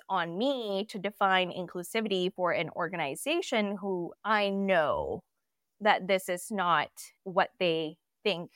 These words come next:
falls within that umbrella. And I don't know, it was, it didn't make me feel great because I had to justify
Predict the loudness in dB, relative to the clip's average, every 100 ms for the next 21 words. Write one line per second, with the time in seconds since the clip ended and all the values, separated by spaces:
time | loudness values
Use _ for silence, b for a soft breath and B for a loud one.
0 | _ _ _ 4 6 6 2 0 2 2
1 | 0 0 -2 -2 0 2 0 -2 _ -4
2 | 2 2 2 0 -6 -12 _ _ _ _
3 | 0 2 2 4 4 4 2 2 0 -2
4 | -4 -2 -2 -4 -4 -4 -4 -2 -6 -2
5 | 0 0 0 0 0 0 -4 -8 -20 _
6 | _ _ -12 -6 -2 0 2 4 4 4
7 | 0 0 -4 -4 -4 -8 -8 -6 -4 0
8 | 2 2